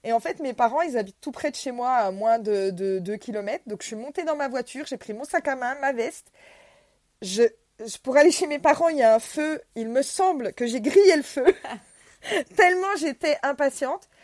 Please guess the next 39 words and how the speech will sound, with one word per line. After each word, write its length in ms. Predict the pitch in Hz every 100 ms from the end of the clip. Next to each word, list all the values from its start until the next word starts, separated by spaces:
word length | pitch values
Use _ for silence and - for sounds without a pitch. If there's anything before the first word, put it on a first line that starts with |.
| _
Je 80 | -
suis 120 | -
arrivée 360 | 262 262 320 381
dans 120 | 339
la 120 | 277
cour 400 | 254 - 349 370
de 100 | 269
chez 160 | 277 262
mes 120 | 254
parents. 380 | 247 226 247 294 226
J'ai 300 | 208 381 _ _ 415 453 508 480
hurlé, « 480 | - 311 285 285 320 - - _
Papa, 260 | 403 403 415 415 392
maman, 360 | 392 381 403 -
papa, 420 | 392 403 403 403
maman !» 340 | 381 370 392 392 _ _ _ _ _
Mon 200 | 226 302
père, 300 | 294 339 339
il 160 | 269 220
a 140 | 214
pas 140 | 294 330
compris 280 | 320 -
ce 80 | 311
qui 100 | 302
se 80 | -
passait. 520 | 269 262 285 285 320
Euh, 140 | 254 220
il 160 | 220
est 40 | 226
arrivé, 320 | 240 254 269
il 60 |
pensait 220 | 220 220 233
qu'il 100 | 233
y 20 |
avait 100 | 214
un 60 |
truc 200 | 214 311
de 100 | 247
grave. 400 | 208 226 226 302